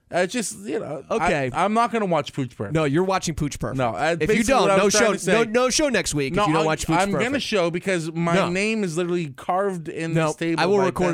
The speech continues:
Speaker 1: pencil.
Speaker 2: earlier if you don't do Pooch Perfect.
Speaker 1: What, are you gonna go upstairs and get him?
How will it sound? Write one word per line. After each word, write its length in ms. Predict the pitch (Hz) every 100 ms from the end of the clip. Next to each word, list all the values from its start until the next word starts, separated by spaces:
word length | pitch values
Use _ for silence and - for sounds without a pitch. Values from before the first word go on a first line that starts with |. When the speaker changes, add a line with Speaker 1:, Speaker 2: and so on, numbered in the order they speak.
| 151
Speaker 1:
pencil. 80 | 156
Speaker 2:
earlier 480 | 165 123 117 117 - _ -
if 160 | 123
you 80 | 143
don't 300 | 156 151 147 _ _ _ 135
do 180 | 143
Pooch 300 | 135 147 139
Perfect. 440 | - 117 - - - _ _ _
Speaker 1:
What, 160 | - 143
are 20 |
you 80 | 127
gonna 80 | 120
go 120 | 113
upstairs 340 | 110 - 113
and 100 | 107
get 120 | 104 110
him? 240 | 117 156